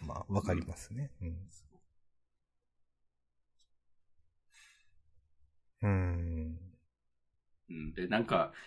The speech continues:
Speaker 2: 今、ドラゴンボール読んだら、読んで面白いって思えるんですかねみたいなこと言ってて。いや、
Speaker 1: うん。
Speaker 2: ドラゴンボール読んだら、なんか、他のバトル漫画と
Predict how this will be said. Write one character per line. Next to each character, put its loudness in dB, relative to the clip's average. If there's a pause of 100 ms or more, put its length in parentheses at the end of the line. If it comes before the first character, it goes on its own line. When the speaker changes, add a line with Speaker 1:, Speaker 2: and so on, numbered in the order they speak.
(200)
Speaker 2:
今、 12
ド 6
ラ 10
ゴ 10
ン 10
ボ 10
ー 10
ル 10
読 12
ん 8
だ 10
ら、 8
読 8
ん 8
で 10
面 8
白 10
い 12
っ 4
て 0
思 6
え 8
る 4
ん 2
で 2
す -6
か -8
ね 0
み -2
た -6
い -6
な -8
こ -10
と -16
言 -10
っ -20
て -18
て。 -12 (2250)
い -8
や、 -2
Speaker 1:
う 2
ん。 4 (460)
Speaker 2:
ド -4
ラ 4
ゴ 8
ン 10
ボ 8
ー 10
ル 12
読 12
ん 8
だ 8
ら、 12
な 0
ん -10
か、 -4 (1300)
他 4
の 8
バ 12
ト 6
ル 8
漫 8
画 0
と 0